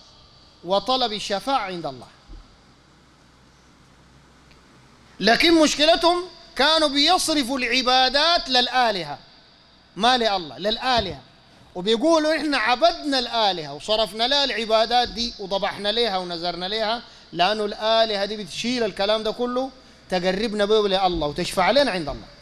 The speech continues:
الله قال: "بهذا السبب وبهذه الأسباب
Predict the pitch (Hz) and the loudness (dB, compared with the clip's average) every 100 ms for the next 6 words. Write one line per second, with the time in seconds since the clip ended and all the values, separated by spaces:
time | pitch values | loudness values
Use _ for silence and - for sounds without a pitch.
0 | - - - - - - - - - 233 | -20 -20 -20 -20 -20 -20 -20 -6 2 4
1 | 220 208 233 240 190 202 208 254 247 214 | 6 6 4 4 2 2 4 4 4 0
2 | - 240 262 302 - - - - - - | 0 0 2 0 -2 -16 -20 -20 -20 -20
3 | - 170 190 226 269 247 240 226 214 196 | -6 -2 2 4 2 0 -2 -2 -4 0
4 | 262 302 | 2 2